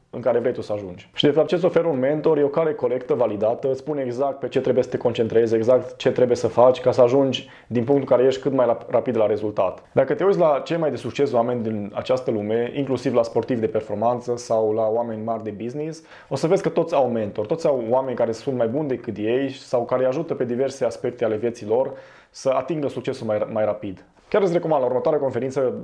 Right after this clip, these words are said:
de I T sau de business la care participi să întrebi un om care e foarte de succes sau pe care îl percepi ca un om de succes, să-l întrebi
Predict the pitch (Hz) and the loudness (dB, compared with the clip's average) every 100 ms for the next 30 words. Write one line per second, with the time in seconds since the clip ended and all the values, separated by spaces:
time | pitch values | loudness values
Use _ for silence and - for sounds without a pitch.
0 | - 110 127 127 151 160 123 98 107 113 | -8 0 2 2 0 -2 -6 -2 0 0
1 | 120 117 104 104 110 107 104 123 170 175 | 0 -2 -2 -2 0 0 -2 -2 -4 -4
2 | 165 - 175 170 202 156 143 147 139 127 | -4 -2 -2 0 -2 -2 -2 -4 -2 -2
3 | 120 113 90 - - 127 131 147 - 123 | -2 -4 -8 -14 -4 -2 2 0 2 0
4 | 110 107 - 98 - 147 151 123 - 120 | 0 -2 -6 -8 -2 -2 0 -2 0 0
5 | 117 113 110 - 131 113 104 98 107 117 | 0 -2 -4 -4 -4 0 0 0 -2 -4
6 | 104 104 - 165 170 170 - - - 165 | -4 -8 -4 -2 -2 -6 -20 -20 -6 -4
7 | 175 180 170 - | -2 0 0 -2